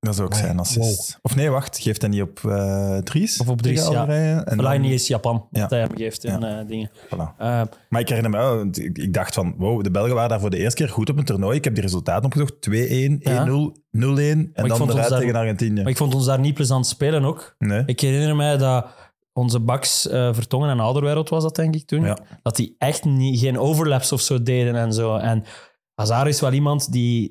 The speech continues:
Speaker 3: een overlap nodig heeft, zodat hij, zodat die verdediger voor, voor de tweespalt komt te staan van, ga ik mee met de linkse bak of, of kom ik naar binnen? En ja, dat was uiteindelijk, achteraf bekeken,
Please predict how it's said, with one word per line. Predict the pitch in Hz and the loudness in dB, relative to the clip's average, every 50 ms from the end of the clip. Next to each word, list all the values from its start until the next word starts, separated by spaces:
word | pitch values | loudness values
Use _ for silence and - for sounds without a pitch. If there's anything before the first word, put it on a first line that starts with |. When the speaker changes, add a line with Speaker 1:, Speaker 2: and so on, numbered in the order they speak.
| - | -2
Speaker 3:
een | 120 117 113 | -2 0 2
overlap | 123 135 127 135 135 131 123 - | 2 2 2 2 2 2 0 0
nodig | 120 123 127 135 143 143 | 0 0 2 2 2 2
heeft, | 135 143 151 147 - - | 2 2 0 0 -2 -4
zodat | - - 131 120 120 120 - | -2 0 0 2 0 0 0
hij, | 127 123 123 127 123 123 - | 0 2 2 2 0 0 -2
zodat | - - 123 123 120 - | -2 -2 0 0 0 0
die | - 127 117 | 0 0 0
verdediger | 107 113 110 120 123 123 131 120 127 120 113 | 0 0 0 0 0 2 2 0 0 0 0
voor, | 107 120 117 113 | 0 0 0 0
voor | 110 117 117 | 0 -2 0
de | 117 110 | -2 -2
tweespalt | 110 - 131 120 120 - - - 127 123 120 | -2 -2 -2 0 -2 -2 -2 -2 -2 -2 0
komt | - 131 123 120 | -2 -2 0 0
te | - | 0
staan | - - 120 117 117 113 | 0 0 0 2 2 0
van, | 107 113 113 113 113 110 107 - - _ _ _ _ _ | 0 0 0 0 0 -2 -4 -6 -10 _ _ _ _ _
ga | - 117 | -4 -2
ik | 104 | 0
mee | 120 127 127 | 0 0 0
met | 127 123 120 | 0 0 0
de | - 120 | 0 0
linkse | 117 117 117 - 120 | 0 0 0 0 0
bak | 113 110 123 135 - | 0 0 0 0 0
of, | 151 131 - 123 | 0 -2 0 0
of | 120 - - | -2 -2 -2
kom | - 127 123 | -2 0 0
ik | 127 - | 0 0
naar | 113 113 110 | 0 0 0
binnen? | 117 123 127 143 160 160 - - - - - _ _ _ _ _ _ _ | 2 0 2 0 0 -2 -4 -10 -20 -20 -20 _ _ _ _ _ _ _
En | - 117 120 113 - - - _ - 95 - _ | -2 0 0 0 -2 -4 -8 _ -20 -20 -20 _
ja, | _ _ - - - 107 113 | _ _ -14 -6 -2 0 2
dat | 123 123 | 2 2
was | 120 120 117 113 - - - 143 - _ - - - _ _ _ | 2 2 2 0 -2 -4 -6 -10 -16 _ -20 -20 -20 _ _ _
uiteindelijk, | - 120 - - 127 123 143 151 139 | -4 -2 0 0 0 2 2 0 0
achteraf | 135 120 - 131 123 123 123 | 0 0 0 0 0 0 0
bekeken, | 123 110 - 135 143 143 156 147 139 110 - | 0 0 0 0 0 0 0 0 0 -2 -4